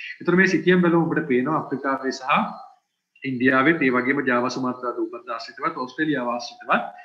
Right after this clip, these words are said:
මේගොල්ලන්ගේ යම්කිසි ව්‍යාප්තියක් තිබෙනවා. මේ මුහුදු තුන විනාශ වීම මේගොල්ලන්ගේ වර්ධනයට, එහෙම නැත්නම් ව්‍යාප්තියට සහ මේගොල්ලන්ගේ ඉදිරි පැවැත්මට විශාල බාධාවක් වෙලා තිබෙනවා.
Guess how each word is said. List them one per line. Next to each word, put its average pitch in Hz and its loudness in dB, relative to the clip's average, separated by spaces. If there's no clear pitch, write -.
මේගොල්ලන්ගේ 131 2
යම්කිසි 117 -6
ව්‍යාප්තියක් 110 -4
තිබෙනවා. 120 -4
මේ 135 -4
මුහුදු 135 -4
තුන 147 0
විනාශ 123 0
වීම 120 -2
මේගොල්ලන්ගේ 123 0
වර්ධනයට, 113 -6
එහෙම 127 -4
නැත්නම් 113 -8
ව්‍යාප්තියට 113 -6
සහ 131 -12
මේගොල්ලන්ගේ 117 -6
ඉදිරි 127 -4
පැවැත්මට 123 -8
විශාල 123 -6
බාධාවක් 107 -10
වෙලා 110 -4
තිබෙනවා. - -8